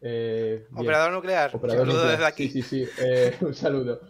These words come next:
Speaker 1: Eh, vale, sí, eh, pasamos a las preguntas, es que nos vamos a pasar de la hora.
Speaker 2: Sí, no, pero
Speaker 1: Eh,
Speaker 2: creo
Speaker 1: ah,
Speaker 2: que
Speaker 1: sí.
Speaker 2: te-, hoy vale la pena, tú.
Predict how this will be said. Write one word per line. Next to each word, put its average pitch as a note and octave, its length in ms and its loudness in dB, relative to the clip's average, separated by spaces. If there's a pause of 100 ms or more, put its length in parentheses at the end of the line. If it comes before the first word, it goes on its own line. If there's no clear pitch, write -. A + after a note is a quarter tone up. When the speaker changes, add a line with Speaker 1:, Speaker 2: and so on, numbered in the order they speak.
(320)
Speaker 1:
Eh, C3+ 280 0
vale, D3+ 280 4
sí, - 260 -8
eh, C#3+ 560 6
pasamos D#3 560 -4
a F3+ 220 2
las E3+ 120 0
preguntas, D#3+ 400 0
es - 180 -20
que D3+ 40 -6
nos C#3+ 100 -4
vamos E3 200 -2
a C#3+ 80 -4
pasar C3+ 320 -4
de C3 80 -4
la A#2 140 -2
hora. F3 260 -2 (100)
Speaker 2:
Sí, G#3 220 -6
no, D#3 120 2
pero D3 180 8
Speaker 1:
Eh, C#3+ 80 4
Speaker 2:
creo D3+ 140 -2
Speaker 1:
ah, C#3 40 -8
Speaker 2:
que - 60 -12
Speaker 1:
sí. E3 80 -4
Speaker 2:
te-, D3 60 -2 (140)
hoy D#3+ 120 -4
vale D#3 160 0
la A#2+ 100 -12
pena, C3+ 240 -14
tú. C3+ 180 -14